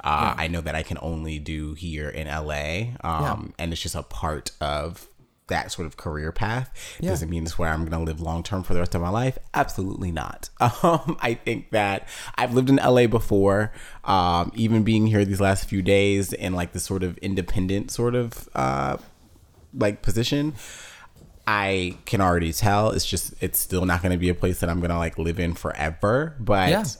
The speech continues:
Speaker 1: um, I can definitely see, I'm starting to see
Speaker 2: The next
Speaker 1: the life
Speaker 2: chapter.
Speaker 1: that I would have here. Um, I spent a lot of time yesterday in Silver Lake and Echo Park, which just seemed like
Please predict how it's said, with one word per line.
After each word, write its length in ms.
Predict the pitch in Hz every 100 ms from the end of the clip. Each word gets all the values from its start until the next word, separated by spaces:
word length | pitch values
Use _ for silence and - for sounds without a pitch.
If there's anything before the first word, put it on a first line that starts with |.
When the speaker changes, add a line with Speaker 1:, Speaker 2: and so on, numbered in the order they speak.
| -
Speaker 1:
um, 400 | 90 85 82 87
I 100 | -
can 180 | 95 95
definitely 520 | 87 87 - 92 90
see, 580 | 90 - - 90 87 85 -
I'm 200 | 110 107
starting 400 | - 113 107 101
to 100 | 95
see 580 | - 95 85 82 82 - - - - -
Speaker 2:
The 100 | -
next 140 | 104 98
Speaker 1:
the 40 |
life 200 | 92 90
Speaker 2:
chapter. 60 | -
Speaker 1:
that 80 | 87
I 80 | 80
would 160 | 85
have 320 | 98 120 117 -
here. 600 | 117 110 104 101 98 98
Um, 400 | 78 80 80 80
I 80 | 82
spent 460 | 82 - 85 85 - -
a 80 |
lot 240 | 87 87 80
of 80 | -
time 400 | - 80 80 82
yesterday 1000 | 78 - - - 76 73 78 - - - - _
in 260 | - 82 85
Silver 340 | - 82 82
Lake 300 | 80 78 78 -
and 80 |
Echo 260 | 76 80 82
Park, 480 | - - 101 98 -
which 320 | 85 78 -
just 160 | 90 -
seemed 500 | - 80 80 82 -
like 540 | 90 73 73 - -